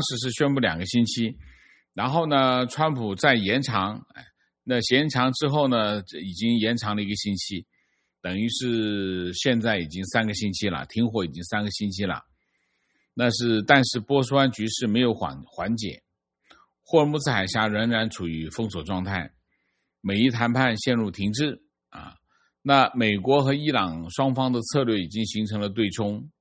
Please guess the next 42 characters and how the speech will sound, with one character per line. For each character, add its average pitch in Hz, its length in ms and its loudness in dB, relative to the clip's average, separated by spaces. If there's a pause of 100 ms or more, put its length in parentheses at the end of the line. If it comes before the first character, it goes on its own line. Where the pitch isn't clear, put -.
啊， - 240 -20 (540)
伊 196 200 0
朗 92 340 2 (280)
就 120 240 2
压 135 260 4
住， 135 380 -6 (280)
压 131 200 2
什 113 120 0
么 113 120 2
住 131 220 -2
呢？ 101 200 0
就 107 160 -4
是 110 160 -4
赌， 92 340 -6 (540)
赌 107 180 -2
油 104 220 2
价 143 200 4
上 139 260 2
涨 64 280 -8 (100)
会 - 220 -2
带 113 200 0
来 104 140 0
压 123 260 2
力， 147 260 -6 (200)
啊， - 180 -20
那 98 120 -6
么 101 180 -2
迫 127 280 0
使 87 460 -6
美 76 180 -10
国 95 140 -4
让 104 200 0
步。 104 240 -6 (1000)
那 139 160 2
么 147 120 4
美 107 240 4
国 117 200 4
就 135 140 2
加 135 200 2
强 131 180 2
封 131 200 2
锁， 113 340 -6